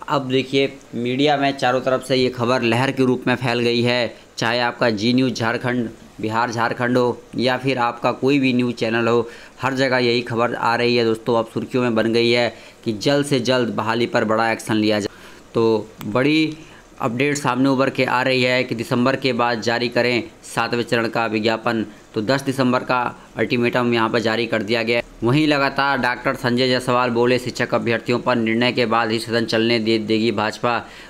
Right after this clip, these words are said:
बार बार ये भी इधर से देख सकते हैं कि बार बार ये समर्थन दे रहे हैं। भाजपा के प्रदेश अध्यक्ष डॉक्टर संजय जायसवाल ने प्रेस वार्ता के दौरान कहा कि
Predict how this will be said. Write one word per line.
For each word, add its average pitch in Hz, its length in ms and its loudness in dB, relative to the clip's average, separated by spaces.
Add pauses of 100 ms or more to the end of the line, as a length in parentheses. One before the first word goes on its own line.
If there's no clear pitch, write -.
(120)
बार 120 220 0
बार 120 300 0 (300)
ये 117 160 2
भी 127 200 2 (200)
इधर 120 240 -2
से 123 300 2
देख 117 200 0
सकते - 300 -4
हैं 120 240 0 (400)
कि 123 340 2 (160)
बार 117 320 -2
बार 123 220 0
ये 120 160 2
समर्थन 117 480 -2
दे 117 140 2
रहे 117 120 4
हैं। 117 240 2
भाजपा 110 340 -2
के 120 140 0
प्रदेश 113 280 0
अध्यक्ष 113 280 0
डॉक्टर 110 220 -2
संजय 117 200 -2
जायसवाल 117 460 0
ने 120 200 2
प्रेस 117 300 0
वार्ता 113 320 -2
के 120 160 -2
दौरान 117 320 0
कहा 113 260 0
कि 120 260 2